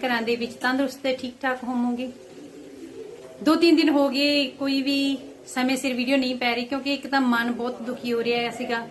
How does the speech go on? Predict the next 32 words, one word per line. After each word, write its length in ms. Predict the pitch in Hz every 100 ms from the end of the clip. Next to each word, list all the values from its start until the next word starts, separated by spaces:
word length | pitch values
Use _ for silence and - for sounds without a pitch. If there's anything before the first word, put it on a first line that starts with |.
| - - - - - -
ਤੇ 80 | 311
ਵਾਹਿਗੁਰੂ 360 | 294 277 294 320
ਜੀ 140 | 294
ਅੱਗੇ 180 | 262 302
ਇਹੀ 340 | 285 269 277
ਅਰਦਾਸ 300 | 302 277 269
ਕਰਦੇ 300 | 262 262 254
ਹਾਂ 80 | 262
ਕਿ 80 | 269
ਵਾਹਿਗੁਰੂ 460 | 247 240 226 247
ਜੀ, 280 | 254 254 254 269 _ _ - - - - - - -
ਕੀਤੇ 360 | 302 294 349 330
ਹੋਏ 140 | 330
ਤਾਂ 140 | 311 320
ਸਾਡੇ 320 | 311 247 233
ਹੀ 40 |
ਪਾਪ 300 | 277 254 240
ਨੇ, 80 | 247
ਪਰ 200 | 240 247
ਤੁਸੀਂ 320 | 254 247 -
ਬਖਸ਼ਣਹਾਰੋਂ 640 | 247 214 - 254 226 220 220
ਬਖਸ਼ 340 | 196 190 -
ਲਓ। 180 | 226 220
ਵਾਹਿਗੁਰੂ 380 | 208 190 - 202
ਜੀ, 220 | 240 240 - - - - -
ਕਿਰਪਾ 340 | 247 - 254
ਕਰੋ 320 | 254 240 233 233 - - -
ਸਾਡੇ 320 | 247 220 254
ਬੱਚਿਆਂ 380 | 220 - 233 226
ਤੇ 240 | 240 226 - - - - -
ਤਰਸ 260 | 226 220
ਕਰਕੇ 440 | 285 233 208 233